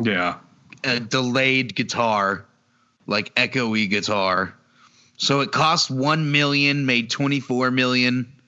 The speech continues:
Speaker 2: Nice little chunk of change for Billy Bob there.
Speaker 1: Yeah.
Speaker 2: I,
Speaker 1: Harvey
Speaker 2: you know
Speaker 1: did his classic campaign and got, got them a statue.
Speaker 2: Yep. Yep. You know, I, uh, didn't see his name listed in the credits other than the, the Miramax.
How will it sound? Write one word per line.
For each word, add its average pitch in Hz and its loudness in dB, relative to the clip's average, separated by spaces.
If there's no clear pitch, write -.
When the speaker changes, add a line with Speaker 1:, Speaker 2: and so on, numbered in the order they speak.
Speaker 2:
Nice 113 -2
little 110 -2
chunk - 2
of 113 -2
change 123 2
for 110 -4
Billy 117 0
Bob 110 2
there. 110 2
Speaker 1:
Yeah. 104 0
Speaker 2:
I, 139 2
Speaker 1:
Harvey 131 2
Speaker 2:
you 170 0
know 202 2
Speaker 1:
did 123 0
his 120 0
classic 120 -2
campaign 110 0
and 90 -2
got, 98 -2
got 107 2
them 117 0
a 110 -2
statue. 90 -2
Speaker 2:
Yep. 107 -4
Yep. 120 -2
You 135 0
know, 156 2
I, 135 2
uh, 127 2
didn't 170 -2
see 170 0
his 139 -2
name 123 -2
listed 123 -2
in 110 0
the 107 -2
credits - -2
other 143 2
than 135 2
the, 123 0
the 113 -2
Miramax. 120 0